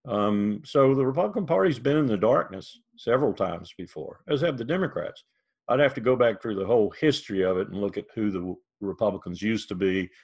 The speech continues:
who the Democrats used to be, you know, extrapolate between Whigs and so forth. But I suspect the Democrats have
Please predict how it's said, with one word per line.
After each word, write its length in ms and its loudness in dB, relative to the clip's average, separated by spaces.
who 100 0
the 100 -2
Democrats 640 0
used 220 -2
to 80 -10
be, 420 -4
you 120 -6
know, 160 -4
extrapolate 640 0
between 380 -6
Whigs 640 0
and 140 -8
so 200 -2
forth. 340 -6
But 220 2
I 120 4
suspect 600 0
the 80 -4
Democrats 720 -2
have 200 -2